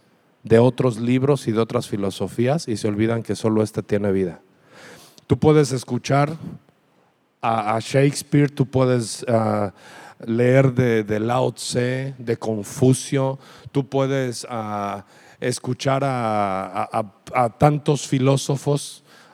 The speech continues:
ahora hay un, un, un maestro que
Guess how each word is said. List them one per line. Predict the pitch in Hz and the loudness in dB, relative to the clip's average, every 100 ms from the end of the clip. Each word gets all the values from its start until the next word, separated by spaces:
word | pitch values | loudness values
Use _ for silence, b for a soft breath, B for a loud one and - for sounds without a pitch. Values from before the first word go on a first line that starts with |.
| - | 0
ahora | 123 135 | 2 4
hay | 135 127 | 4 2
un, | 135 135 131 120 110 104 | 0 0 -2 -4 -6 -6
un, | 117 131 127 113 107 101 | -4 -2 -4 -6 -8 -8
un | 110 123 123 | -6 -6 -4
maestro | 120 117 117 - 143 139 | 0 0 0 -2 -4 -2
que | 123 | -4